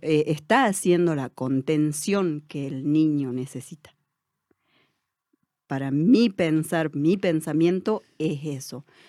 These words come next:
Lo que las comunidades necesitan es el acompañamiento en la niñez, en la adolescencia,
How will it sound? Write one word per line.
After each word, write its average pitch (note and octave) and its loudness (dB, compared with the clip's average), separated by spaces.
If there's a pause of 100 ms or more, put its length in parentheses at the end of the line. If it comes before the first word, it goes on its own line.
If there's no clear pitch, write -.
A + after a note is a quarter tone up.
(120)
Lo D#3 0
que D3+ -4
las C#3 -10
comunidades E3 0
necesitan E3+ -6 (560)
es F3+ 0
el D3 -2
acompañamiento F3+ 0 (1500)
en D3+ -2
la C#3 -2
niñez, F#3+ 2 (120)
en D3+ -6
la C3+ -6
adolescencia, C#3+ -6